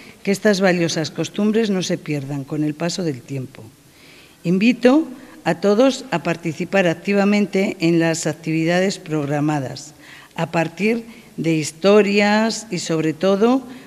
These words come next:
a disfrutar de esta jornada que nos conecta con nuestras raíces.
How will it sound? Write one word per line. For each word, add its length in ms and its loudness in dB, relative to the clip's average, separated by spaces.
a 100 0
disfrutar 680 0
de 60 -2
esta 240 -4
jornada 520 2
que 140 -2
nos 220 2
conecta 640 0
con 220 2
nuestras 380 0
raíces. 760 -8